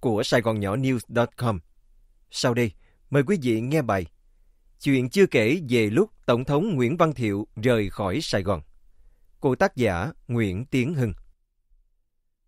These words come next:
Lịch sử những ngày cuối cùng của miền Nam Việt Nam tự do.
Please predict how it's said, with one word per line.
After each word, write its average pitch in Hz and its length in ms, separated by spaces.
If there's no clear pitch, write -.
Lịch 139 180
sử 131 400
những 151 260
ngày 113 220
cuối 202 180
cùng 104 420
của 104 320
miền 117 360
Nam 151 180
Việt 101 200
Nam 120 260
tự 87 320
do. 90 240